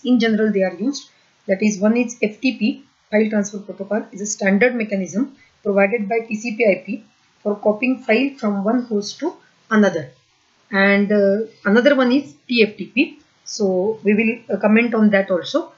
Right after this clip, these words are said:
There are some problems associated with file transfer mechanism from one machine to another, which can be as follows.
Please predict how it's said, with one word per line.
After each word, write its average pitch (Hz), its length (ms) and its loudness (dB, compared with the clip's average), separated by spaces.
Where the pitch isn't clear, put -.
There 226 160 4
are 247 60 4
some 277 280 2
problems 269 540 2
associated 240 540 0
with 233 180 -2
file 214 180 -2
transfer 226 360 -2
mechanism 220 520 0
from 220 200 0
one 208 160 4
machine 214 320 0
to 220 60 -4
another, 190 280 2
which 202 240 -8
can 196 160 -2
be 262 300 0
as - 240 2
follows. 185 400 -2